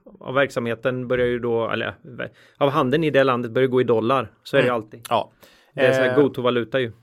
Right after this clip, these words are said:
Speaker 2: Precis, så att, eh, bara den liksom omsättningen påverkas negativt, de här valuta, <laughs>
Speaker 1: Mm.
Speaker 2: på hundra miljoner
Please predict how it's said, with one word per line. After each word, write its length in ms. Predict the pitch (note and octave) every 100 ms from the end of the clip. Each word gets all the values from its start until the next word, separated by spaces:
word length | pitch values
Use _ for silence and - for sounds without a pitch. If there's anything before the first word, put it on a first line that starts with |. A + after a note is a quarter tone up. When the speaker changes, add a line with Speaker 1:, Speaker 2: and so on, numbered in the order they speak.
| _ _ _ -
Speaker 2:
Precis, 440 | - C#3 C3+ - -
så 200 | - D#3+
att, 400 | D#3+ D3+ D3+ -
eh, 520 | D3+ D3+ D3+ D3+ D#3+
bara 260 | D#3 D3+ D3+
den 280 | D#3 D#3+ D3+
liksom 220 | C#3 D#3+
omsättningen 540 | E3 C#3 D3 C#3 D3
påverkas 380 | - D3+ C#3 A#2+
negativt, 400 | D3+ C3 B2+ D3
de 100 | D3
här 80 | C3
valuta, 640 | C3 C#3+ B2 - B2+ A#2+ - -
<laughs> 380 | A#2 F#3 -
Speaker 1:
Mm. 240 | - A#2 A2
Speaker 2:
på 80 | F3+ D#3+ C#3+
hundra 440 | F#3+ C#3 C3+ C#3
miljoner 840 | D3 D3+ D#3 C3+ A#2 C#3+ E3+ A2+